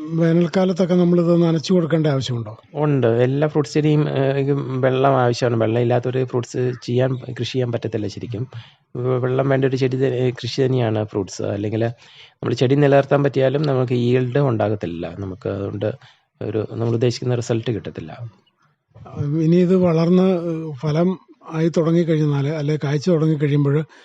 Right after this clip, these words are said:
Speaker 1: ഇത് മൊത്തത്തില് ഈ നമ്മള് തോട്ടമായിട്ട് വിൽക്കുകയാണോ ചെയ്യുന്നത്, അതോ മ-, അല്ലാതെ കിലോ പറിച്ച് തൂക്കി വിൽക്കുകയാണോ ചെയ്യുന്നത്?
Speaker 2: നമ്മള് അടങ്ങലായിട്ട് തോട്ടമായിട്ട് കൊടുക്കുകയാണ് ചെയ്യുന്നത്. പക്ഷെ നമ്മള്, ആ, മൊത്തം ഒറ്റയടിക്ക് അങ്ങനെ അടങ്ങലായിട്ട് കൊടുക്കാറില്ല. നമ്മള്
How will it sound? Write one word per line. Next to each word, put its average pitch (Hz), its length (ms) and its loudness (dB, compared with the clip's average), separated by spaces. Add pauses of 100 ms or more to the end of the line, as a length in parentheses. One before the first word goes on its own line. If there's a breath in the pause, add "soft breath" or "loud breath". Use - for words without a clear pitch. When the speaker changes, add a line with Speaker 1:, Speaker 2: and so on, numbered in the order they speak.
Speaker 1:
ഇത് - 160 -2
മൊത്തത്തില് 165 560 0
ഈ 151 260 -2
നമ്മള് 151 440 0 (360)
തോട്ടമായിട്ട് 160 380 2
വിൽക്കുകയാണോ 151 460 0
ചെയ്യുന്നത്, 143 320 0
അതോ 147 240 -4 (380 soft breath)
മ-, 151 100 0
അല്ലാതെ 147 720 4
കിലോ 151 340 8 (140)
പറിച്ച് 147 300 6
തൂക്കി 139 200 4
വിൽക്കുകയാണോ 120 360 4
ചെയ്യുന്നത്? 110 560 -6
Speaker 2:
നമ്മള് 170 240 2
അടങ്ങലായിട്ട് 170 840 4
തോട്ടമായിട്ട് 156 320 2
കൊടുക്കുകയാണ് 139 380 2
ചെയ്യുന്നത്. 120 600 -2
പക്ഷെ 123 180 -6
നമ്മള്, 127 160 -2
ആ, 127 360 0
മൊത്തം 113 640 -4
ഒറ്റയടിക്ക് 156 560 -2
അങ്ങനെ 156 180 0
അടങ്ങലായിട്ട് 147 380 2
കൊടുക്കാറില്ല. 120 480 0
നമ്മള് 110 300 -2